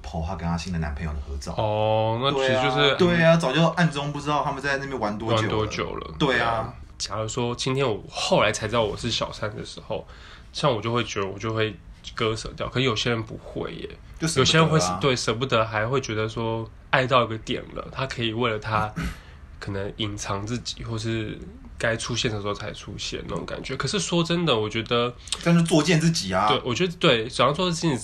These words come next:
Speaker 2: 呃，讲到作践自己这件事情，我觉得再回归一个点，其实我觉得发现有小三的时候啊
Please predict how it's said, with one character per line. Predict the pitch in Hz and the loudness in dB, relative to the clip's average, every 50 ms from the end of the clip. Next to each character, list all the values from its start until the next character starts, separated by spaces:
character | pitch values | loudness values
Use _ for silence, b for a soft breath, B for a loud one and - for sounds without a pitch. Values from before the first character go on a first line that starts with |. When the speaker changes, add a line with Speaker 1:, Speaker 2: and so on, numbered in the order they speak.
| - - | -2 0
Speaker 2:
呃， | - 127 120 113 | 2 2 2 2
讲 | - - - 117 117 | -2 2 4 4 6
到 | 139 147 | 4 2
作 | - - - 185 147 | 0 2 2 2 4
践 | - 156 143 | 4 2 0
自 | 139 - | 0 -4
己 | 120 110 | -6 -4
这 | 98 104 | -2 -2
件 | 113 120 120 | -2 -2 -2
事 | 127 120 | -2 -2
情， | 113 117 | -2 -2
我 | 104 | -2
觉 | 101 113 | -2 -4
得 | 113 | 0
再 | 117 147 | 0 0
回 | 127 - - 120 107 104 | -2 0 0 0 0 0
归 | 104 - 120 113 117 117 | 0 -2 0 0 0 0
一 | |
个 | - 117 82 - - | -2 -4 -8 -8 -10
点， | - 82 - - - | -8 -8 -8 -8 -6
其 | - 147 | -4 0
实 | 196 | 2
我 | 220 156 117 | 2 2 2
觉 | 101 107 113 | 2 0 0
得 | 104 117 117 | 2 2 0
发 | 117 - 139 139 | 2 2 2 2
现 | 139 135 156 139 113 - | 2 2 0 0 0 2
有 | 147 123 165 196 | 2 2 2 4
小 | - - - 107 101 107 | 4 4 4 4 2 2
三 | - - 131 131 | 0 -2 -2 0
的 | 127 113 | -2 -2
时 | 110 - - 101 | -4 -4 -6 -8
候 | 104 - - 117 107 101 | -6 -2 0 0 0 0
啊 | - - - - | -2 -6 -8 -8